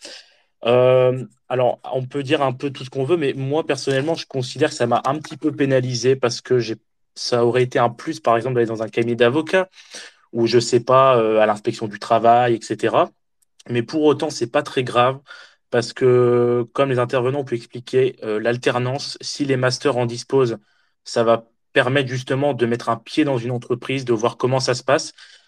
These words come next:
Et en tant qu'alternant, on est, normalement, on est censé être accompagné parce qu'on reste des, des étudiants. Donc, il n'y a pas de souci à se faire par rapport à ça. Et si je peux me permettre de rajouter une chose, ce serait de dire, euh, de,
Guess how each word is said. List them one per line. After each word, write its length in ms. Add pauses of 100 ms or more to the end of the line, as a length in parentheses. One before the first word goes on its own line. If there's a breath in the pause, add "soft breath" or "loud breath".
(160 soft breath)
Et 140
en 100
tant 160
qu'alternant, 840
on 200
est, 720
normalement, 400
on 80
est 80
censé 280
être 200
accompagné 640
parce 180
qu'on 140
reste 260
des, 640 (180)
des 240
étudiants. 540 (540 loud breath)
Donc, 240
il 40
n'y 40
a 40
pas 140
de 40
souci 320
à 100
se 120
faire 200
par 120
rapport 320
à 60
ça. 320 (420 loud breath)
Et 100
si 200
je 100 (240)
peux 160
me 120
permettre 320
de 60
rajouter 480
une 200
chose, 360
ce 120
serait 280
de 60
dire, 260
euh, 320 (220)
de, 480